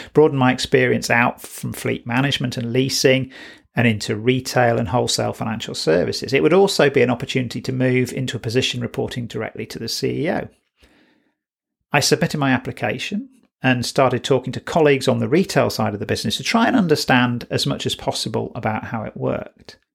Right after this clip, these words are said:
Between submitting my application and the interview process starting, I went off to Munich for a sales and marketing conference.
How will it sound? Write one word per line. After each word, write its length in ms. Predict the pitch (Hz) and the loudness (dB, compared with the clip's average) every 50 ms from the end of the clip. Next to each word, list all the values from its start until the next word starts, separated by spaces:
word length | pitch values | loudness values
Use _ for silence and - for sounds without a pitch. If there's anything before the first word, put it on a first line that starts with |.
| _ _ | _ _
Between 320 | - - - 170 190 190 | 0 2 4 4 4 4
submitting 360 | - - 175 151 139 - 135 | 2 2 2 2 0 0 0
my 140 | 127 120 117 | 2 2 2
application 840 | 107 - - - - - - 113 123 131 - - - 202 196 202 202 - | 0 0 -2 -6 -4 0 0 2 2 2 0 0 0 0 0 0 0 0
and 120 | - 117 | 0 2
the 140 | 117 113 117 | 4 4 4
interview 420 | 123 131 127 - 131 - 117 107 101 | 2 2 -2 -4 -6 -4 -4 -4 -4
process 520 | - - 107 101 101 - - - - - | -4 -6 -6 -6 -6 -6 -6 -6 -6 -6
starting, 760 | - - - - 113 110 107 104 - - - 113 110 117 - - - - | -6 -6 -4 -4 -4 -4 -6 -6 -6 -4 -4 -4 -4 -6 -10 -14 -4 0
I 80 | 160 165 | 2 2
went 240 | 196 240 269 - | 4 2 2 2
off 80 | - - - | 0 2 2
to 100 | - 131 | 2 2
Munich 440 | 120 120 113 110 104 95 - - - | 4 4 4 4 2 0 -4 -8 -6
for 120 | - 113 | -4 -2
a 20 | |
sales 380 | 107 - - 131 120 117 110 120 | -2 2 4 4 4 4 4 2
and 80 | 117 113 | 0 0
marketing 480 | 120 117 113 104 - - - 92 87 | 0 0 0 -2 -4 -8 -10 -10 -10
conference. 720 | - - - - 110 - - - - _ _ - - - | -10 -12 -14 -14 -14 -14 -18 -18 -20 _ _ -20 -20 -20